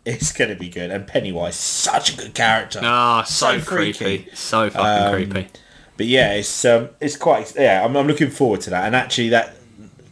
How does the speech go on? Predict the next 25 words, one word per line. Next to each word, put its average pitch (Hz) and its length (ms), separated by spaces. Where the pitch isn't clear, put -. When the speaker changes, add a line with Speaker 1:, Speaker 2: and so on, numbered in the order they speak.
Speaker 1:
short, - 260
I 104 80
mean, 95 260
I'm 95 280
sure - 120
there'll 90 140
be 90 100
other 87 160
films 85 320
released 87 380
at - 60
some 90 200
point, 87 280
but 90 200
have 98 100
you 107 60
got 117 60
another 110 160
one? 123 180
Speaker 2:
Oh, 185 260
I've - 60
got, 190 120
I've 185 80
got 202 140
a - 20